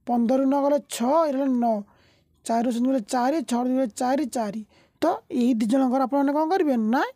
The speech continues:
ଏଚ୍ ସି ଏଫ୍ ଆପଣମାନଙ୍କର ନେଇଯିବେ, ବୁଝିଲେ ନା? ତ ଦେଖନ୍ତୁ ଛୟାନବେ ଆଉ ଶହେ ଚଉରାଳିଶର ଆପଣଙ୍କର ଏଚ୍ ସି ଏଫ୍ କେତେ ହେବ? ଦେଖନ୍ତୁ, ଏଚ୍ ସି ଏଫ୍ର ଗୋଟେ ସର୍ଟ ଫର୍ମ ହେଲା କ'ଣ?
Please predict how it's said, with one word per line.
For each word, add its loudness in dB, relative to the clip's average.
ଏଚ୍ -2
ସି -6
ଏଫ୍ 2
ଆପଣମାନଙ୍କର -4
ନେଇଯିବେ, -2
ବୁଝିଲେ 0
ନା? 0
ତ -20
ଦେଖନ୍ତୁ 2
ଛୟାନବେ 0
ଆଉ 0
ଶହେ 0
ଚଉରାଳିଶର 0
ଆପଣଙ୍କର -2
ଏଚ୍ -6
ସି -4
ଏଫ୍ 0
କେତେ -6
ହେବ? -2
ଦେଖନ୍ତୁ, 0
ଏଚ୍ -2
ସି -4
ଏଫ୍ର 0
ଗୋଟେ 2
ସର୍ଟ 2
ଫର୍ମ 0
ହେଲା 2
କ'ଣ? 2